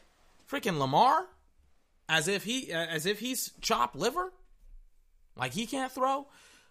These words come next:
But everybody wants to, everybody wants to, you know, they, they wanna justify their claim saying, "Well, Lamar Jackson, I didn't see him coming." Are you sure about that? I saw him. I saw him from a mile away. I mean, hey,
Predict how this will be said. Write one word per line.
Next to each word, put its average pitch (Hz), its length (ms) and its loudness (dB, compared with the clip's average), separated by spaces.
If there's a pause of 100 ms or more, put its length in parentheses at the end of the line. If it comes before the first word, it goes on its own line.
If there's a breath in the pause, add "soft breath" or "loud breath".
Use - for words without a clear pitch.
(120 loud breath)
But 156 100 -2
everybody 233 380 4
wants 233 300 2
to, 208 220 -2
everybody 202 320 -4
wants 208 300 -2
to, 196 220 -8 (120)
you 175 100 -10
know, 156 300 -8
they, 143 120 -12 (100)
they 147 80 -4
wanna 170 240 -6
justify 170 520 -4
their 190 120 -8
claim 185 320 -6
saying, 180 300 -4
"Well, 156 200 -2
Lamar 180 300 -4
Jackson, 180 540 -2
I 143 160 4
didn't 160 180 0
see 131 180 0
him 120 140 -6
coming." 151 380 -4
Are 127 120 -8
you 147 140 -6
sure 233 240 0
about 247 240 2
that? 247 260 4 (540)
I 165 140 -4
saw 113 240 -4
him. 120 180 -8 (500)
I 170 180 4
saw 165 180 0
him 156 100 -2
from 135 240 -6
a - 20 -4
mile 139 280 2
away. 160 300 -4 (4000)
I - 120 -18
mean, 120 180 -14
hey, 143 260 -8